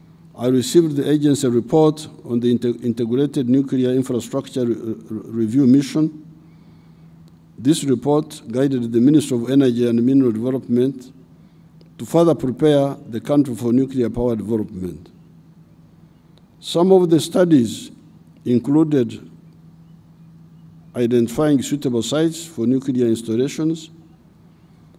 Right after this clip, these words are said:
reviewing the Atomic Energy Act of two thousand and eight to strengthen the legal regime for nuclear safety, security, safeguards for nuclear material,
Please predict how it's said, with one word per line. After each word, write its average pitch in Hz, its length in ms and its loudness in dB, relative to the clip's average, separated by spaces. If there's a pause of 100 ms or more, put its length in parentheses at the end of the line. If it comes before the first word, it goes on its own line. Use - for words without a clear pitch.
(480)
reviewing 127 680 4
the 117 340 0
Atomic 131 380 2
Energy 131 380 2
Act 143 560 -6
of 110 240 -8
two 151 140 -4
thousand 135 380 -2
and 110 240 0
eight - 640 0
to 127 100 -12
strengthen 139 560 0
the 117 120 0
legal 127 460 0 (100)
regime 117 800 -2 (640)
for 110 160 -6
nuclear 131 420 0
safety, 156 720 -4 (800)
security, 156 800 0 (920)
safeguards 127 720 -2
for 117 140 0
nuclear 135 380 2
material, 151 680 2